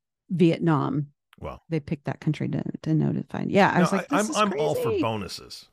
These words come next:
Speaker 2: Okay, I'm
Speaker 1: Yeah.
Speaker 2: all for bonuses. Y-, you take a company through the pandemic, right? And through twenty twenty, through twenty twenty-one, there should be some kind of bonus for you. I don't know if it should be turning into a triple salary to where you're at thirty million. I mean, that's a bit excessive, but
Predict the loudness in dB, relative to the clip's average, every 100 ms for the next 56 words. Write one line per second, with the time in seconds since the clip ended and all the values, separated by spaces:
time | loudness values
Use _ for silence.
0 | -10 -6 2 4 4 2 -2 -4 -4 -12
1 | -18 -8 -8 -4 -2 -2 -2 -4 -6 -6
2 | -6 -4 -8 -10 -14 -18 _ _ _ -18
3 | -4 0 2 2 2 0 0 -4 -6 -8
4 | -14 _ _ _ _ _ -4 -4 -4 -10
5 | -6 0 0 2 -2 -2 -2 -2 -4 -6
6 | -6 -4 -2 -4 -2 -4 -4 -4 -4 -6
7 | -12 -20 _ _ _ _ 0 2 2 0
8 | -4 -2 -2 -2 -2 -4 -2 0 0 -2
9 | -6 -4 -4 -4 -8 -14 -20 -20 -20 _
10 | _ _ _ -10 -8 -6 -4 -2 0 2
11 | 0 -2 -6 -2 -2 -2 -2 -2 0 0
12 | -2 -4 -4 -4 -4 -2 0 0 -2 -4
13 | -6 -4 -4 -4 -6 -4 -4 0 2 2
14 | -2 -4 -4 -4 -8 -8 -8 -8 -6 0
15 | 0 0 -4 -6 -8